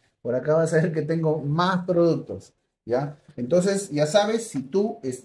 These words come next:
eres nuevo o ya sea que estés reconsumiendo, los productos van a llegar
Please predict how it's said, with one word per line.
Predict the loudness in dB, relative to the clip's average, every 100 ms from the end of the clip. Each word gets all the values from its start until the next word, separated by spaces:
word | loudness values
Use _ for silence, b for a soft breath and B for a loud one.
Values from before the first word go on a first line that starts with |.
| _
eres | -6 -4 -4
nuevo | -4 0 0 0 -4 -8 B B B B
o | -4 0
ya | 0 0
sea | -2 -2
que | -4
estés | -2 -2
reconsumiendo, | -2 -2 -2 0 0 2 0 0 -4 -8 _
los | -4 0 0
productos | 0 0 0 -2
van | 0 0
a | -2
llegar | 0 0 0